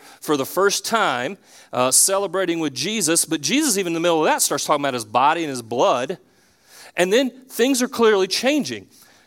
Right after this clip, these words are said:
Judas Iscariot just walked out of the room in this scene. Uh,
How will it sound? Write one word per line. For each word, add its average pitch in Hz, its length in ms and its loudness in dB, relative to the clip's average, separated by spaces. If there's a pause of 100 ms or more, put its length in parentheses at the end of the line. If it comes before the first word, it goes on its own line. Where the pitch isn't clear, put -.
(180)
Judas 254 480 4
Iscariot 233 720 0
just 254 360 2
walked 233 360 2
out 233 160 2
of 208 80 -4
the 196 80 0
room 196 420 0 (640)
in 147 160 -2
this 151 160 2
scene. 139 560 -2 (640)
Uh, 147 140 0